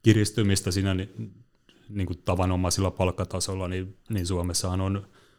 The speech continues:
taitaa olla neljä viisi prosenttiyksikköä kireämpi verotus, että siinä nyt olisi yksi asia, että sen kurominen tosin vaikuttaa julkiseen talouteen noin, mikäli muistan oikein, niin noin kolmen miljardin euron verran. Että ei, ei se ihan, ihan päivänselvä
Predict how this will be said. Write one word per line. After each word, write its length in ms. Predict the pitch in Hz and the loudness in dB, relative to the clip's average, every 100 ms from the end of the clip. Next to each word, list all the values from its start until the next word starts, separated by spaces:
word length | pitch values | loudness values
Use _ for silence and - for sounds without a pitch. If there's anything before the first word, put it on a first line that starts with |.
| _ _ _ _ - | _ _ _ _ -12
taitaa 240 | 90 92 | -6 -2
olla 120 | 90 | 0
neljä 320 | 90 90 90 | 0 2 0
viisi 200 | 90 92 | 2 0
prosenttiyksikköä 840 | - 92 98 95 104 98 - - 98 | 0 -2 -2 -4 -6 -8 -8 -8 -8
kireämpi 380 | 95 98 95 90 | -6 -6 -4 -4
verotus, 420 | 92 90 - - | -4 -6 -10 -10
että 160 | 107 95 | -8 -6
siinä 240 | 95 90 | -4 -4
nyt 180 | 90 90 | -6 -4
olisi 200 | 95 95 | -2 -2
yksi 200 | 95 - - - | -2 -2 -6 -8
asia, 400 | 95 - 92 87 | -6 -4 -6 -6
että 140 | - | -6
sen 160 | 95 90 | -6 -4
kurominen 540 | 101 98 92 90 90 | 0 2 2 0 -2
tosin 420 | 101 104 92 95 - _ _ _ _ - - - | -2 -2 -2 -4 -8 _ _ _ _ -20 -20 -10
vaikuttaa 400 | 90 87 - 101 | -8 -8 -4 0
julkiseen 420 | 92 90 90 92 | 0 0 0 0
talouteen 460 | 92 95 92 95 98 | 0 -2 -2 -2 -2
noin, 220 | 95 98 - - - - - - | -2 -4 -6 -14 -20 -20 -16 -8
mikäli 200 | 95 92 | -4 -2
muistan 420 | 92 90 - 92 | 0 -2 0 -2
oikein, 280 | 90 90 92 | 0 0 2
niin 100 | 90 | 2
noin 160 | 92 87 | 0 -2
kolmen 320 | 90 90 92 | -2 -2 -2
miljardin 460 | 98 104 - 107 - - | -4 -6 -8 -10 -10 -8
euron 300 | 98 95 98 - - | -6 -6 -8 -12 -2
verran. 380 | 104 92 101 95 - - - _ _ - _ - | 0 0 -2 -6 -12 -20 -20 _ _ -20 _ -12
Että 160 | - | -2
ei, 160 | 92 101 | 0 0
ei 140 | 104 | 0
se 100 | 87 | 2
ihan, 400 | 95 90 98 101 - | 4 4 2 0 -2
ihan 260 | 117 110 101 | 4 6 6
päivänselvä 720 | 101 101 98 98 95 101 107 | 6 4 4 2 0 -2 -4